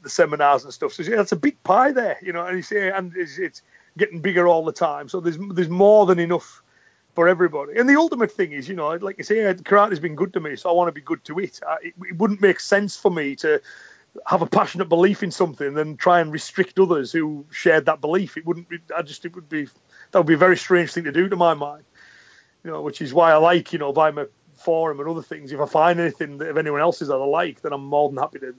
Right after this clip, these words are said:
share it and promote it, 'cause, you know, good material is good material, and that'll benefit the art that's been good to me, so I wanna be good back to it, you know, rather than that protectionist thing, which never works in the long term anyway, you know.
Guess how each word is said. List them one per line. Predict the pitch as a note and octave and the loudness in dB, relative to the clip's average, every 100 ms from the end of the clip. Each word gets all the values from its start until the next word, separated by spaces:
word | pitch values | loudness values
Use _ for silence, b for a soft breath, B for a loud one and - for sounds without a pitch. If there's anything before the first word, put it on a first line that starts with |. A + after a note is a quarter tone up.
| - | -8
share | - D#3 C#3+ | 2 4 4
it | C#3 | 2
and | - | -6
promote | D3 D3 F3+ - | -4 2 2 2
it, | C#3+ | -4
'cause, | - C3 - - b b b b _ _ | -10 -12 -14 -20 b b b b _ _
you | F3 | -16
know, | D#3 | -12
good | C#3+ C#3 D#3+ | -2 2 2
material | D3+ F3 E3 C#3+ | 4 4 4 2
is | B2 | -2
good | D#3+ C#3 | -2 -2
material, | C3+ E3 E3+ D#3+ C#3+ | 2 4 4 4 2
and | D3 | 2
that'll | E3+ | 0
benefit | C3 E3 E3+ - E3 | 2 2 2 -4 -4
the | D3 | 2
art | D#3+ D#3 C3 | 4 4 0
that's | B2+ | -6
been | - D3 | -18 -16
good | C#3 C#3 | -16 -14
to | - | -10
me, | D3 F3+ | -6 -6
so | - D3 | -4 -2
I | |
wanna | D3 C#3 | -2 -2
be | |
good | C3 C#3 | -6 -4
back | C#3+ C3+ | -2 -2
to | - C3+ | -4 -8
it, | F3 | -8
you | D#3+ | -14
know, | C#3 _ b b b b | -20 _ b b b b
rather | E3 D#3 C#3+ | 4 4 2
than | C#3 | -8
that | D#3 - | -12 -12
protectionist | C#3 F#3 - E3 D3+ - | -4 -4 -4 -6 -14 -12
thing, | D#3 C3 | -10 -10
which | C3 - - _ b b - | -12 -18 -20 _ b b 0
never | A3 F3 | 2 4
works | D#3+ D#3 - | 2 0 -4
in | D3+ | -10
the | |
long | D3 D3 C3 | -8 -8 -8
term | D3+ C3 | -10 -8
anyway, | D3+ E3+ D3 D3 | -8 -6 -6 -8
you | D3 | -10
know. | C#3 | -16